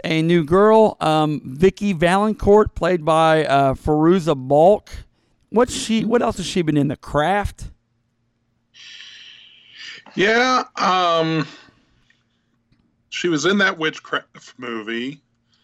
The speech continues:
Speaker 2: I'm just trying to pull her up here to see what else she's been in.
Speaker 1: She looks real familiar. She wasn't in any of the Harry Potters. That's, uh, what's her face? What's that? What's that girl's name that was in? Uh,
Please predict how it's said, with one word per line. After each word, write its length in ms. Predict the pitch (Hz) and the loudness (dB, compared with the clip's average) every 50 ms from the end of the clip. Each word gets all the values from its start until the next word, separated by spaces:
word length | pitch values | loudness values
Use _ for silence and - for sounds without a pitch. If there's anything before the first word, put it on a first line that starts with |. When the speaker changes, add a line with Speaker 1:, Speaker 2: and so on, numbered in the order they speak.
| _ _ _ _ _ _ _ _ | _ _ _ _ _ _ _ _
Speaker 2:
I'm 60 | 104 | -20
just 240 | - 120 113 - - | -20 -20 -20 -20 -16
trying 220 | - - 120 117 | -10 -10 -8 -8
to 80 | 110 98 | -10 -12
pull 280 | - - 127 120 113 | -12 -10 -8 -6 -4
her 160 | 113 110 110 | -2 -2 -2
up 200 | 113 113 110 - - | -2 -2 -4 -6 -10
here 140 | - 107 101 | -10 -10 -8
to 80 | 104 | -8
see 240 | 98 - - 117 110 | -10 -10 -10 -10 -10
what 220 | 107 113 113 104 | -8 -8 -8 -6
else 180 | 107 104 101 98 | -4 -4 -6 -6
she's 280 | - - - 98 90 87 | -8 -10 -12 -12 -12 -10
been 240 | - 95 95 90 | -10 -10 -10 -10
in. 340 | 92 92 92 95 101 101 - _ _ _ _ _ _ _ _ _ _ _ _ _ _ _ _ _ _ _ _ _ - - | -10 -12 -12 -12 -14 -14 -16 _ _ _ _ _ _ _ _ _ _ _ _ _ _ _ _ _ _ _ _ _ -20 -18
Speaker 1:
She 100 | 104 151 | -14 -12
looks 220 | - 208 - - | -12 -12 -10 -8
real 140 | 196 196 175 | -8 -8 -6
familiar. 520 | - 151 139 143 143 139 135 117 107 90 _ - | -6 -8 -6 -6 -6 -6 -6 -8 -10 -12 _ -16
She 100 | - 175 | -14 -10
wasn't 260 | - - 175 196 196 | -8 -6 -6 -6 -6
in 60 | 190 185 | -6 -6
any 120 | 180 156 | -6 -6
of 40 | 147 | -6
the 80 | 143 120 | -8 -6
Harry 220 | 120 143 127 117 | -6 -6 -8 -8
Potters. 520 | - - 123 117 107 104 98 95 87 - _ _ | -8 -8 -6 -6 -6 -6 -10 -12 -14 -18 _ _
That's, 360 | - 123 151 151 - - - | -4 -4 -4 -4 -4 -10 -12
uh, 340 | - - 123 120 117 117 110 98 _ _ _ _ _ _ _ _ _ _ - | -6 -6 -4 -4 -4 -6 -6 -8 _ _ _ _ _ _ _ _ _ _ -8
what's 200 | 135 143 139 - | -6 -6 -6 -6
her 80 | - | -12
face? 400 | 113 - - 110 104 90 - - | -12 -12 -12 -14 -14 -16 -18 -14
What's 160 | - 143 - - | -14 -14 -10 -10
that? 140 | 139 123 _ | -12 -10 _
What's 180 | - 139 139 - | -10 -12 -10 -8
that 140 | 143 120 117 | -10 -10 -8
girl's 220 | 127 127 123 110 | -8 -10 -8 -8
name 180 | 117 117 117 113 | -8 -8 -8 -8
that 60 | 113 110 | -10 -10
was 120 | 107 101 | -10 -12
in? 180 | 117 113 110 110 | -10 -10 -10 -10
Uh, 360 | 107 110 110 107 104 104 | -12 -12 -12 -12 -12 -14